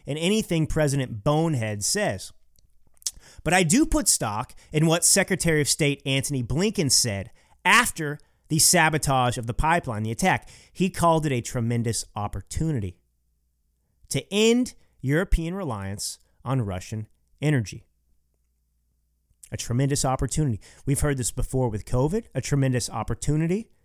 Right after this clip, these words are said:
to transform America's economic system, to transform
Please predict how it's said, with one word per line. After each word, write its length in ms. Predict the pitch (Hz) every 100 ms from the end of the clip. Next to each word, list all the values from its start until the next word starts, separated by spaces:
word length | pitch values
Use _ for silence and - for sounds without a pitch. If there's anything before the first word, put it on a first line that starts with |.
| _ _ _ _ _ _ _ _ _ _
to 100 | -
transform 920 | - - 143 143 139 - 139 139 135 131
America's 520 | 120 117 120 117 110
economic 520 | 110 110 104 127 156
system, 380 | - 175 160 190
to 60 | 127
transform 960 | - - 135 139 131 - 127 131 143